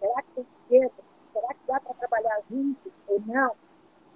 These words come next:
Ô, Thomas, se eu estiver falando muito depressa, você avisa, viu?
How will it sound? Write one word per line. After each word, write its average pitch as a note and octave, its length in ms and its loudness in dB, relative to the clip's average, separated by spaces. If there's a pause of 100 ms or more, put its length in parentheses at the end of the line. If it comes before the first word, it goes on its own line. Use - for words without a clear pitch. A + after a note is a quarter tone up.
(300)
Ô, F#3+ 100 6
Thomas, C#4 320 6
se C#4+ 80 -2
eu - 20 2
estiver B3+ 220 -2
falando B3 300 4
muito C4+ 220 0
depressa, B3 600 4
você C#4 240 -2
avisa, A#3 580 0
viu? B3+ 220 0